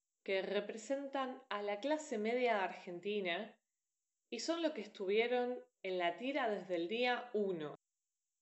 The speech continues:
Durante los diez años que duró la historieta, nunca nos tiraron los nombres.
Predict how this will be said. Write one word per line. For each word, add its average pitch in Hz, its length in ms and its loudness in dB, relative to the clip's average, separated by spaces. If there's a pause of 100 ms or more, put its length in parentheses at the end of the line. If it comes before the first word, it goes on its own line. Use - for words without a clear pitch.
(440)
Durante 202 460 2
los 214 180 2
diez 339 380 2
años 226 680 0
que 180 120 -2
duró 170 320 2
la 208 80 4
historieta, 202 920 0 (800)
nunca 302 580 2
nos 214 260 0
tiraron 220 540 2
los 180 140 -2
nombres. 156 680 -6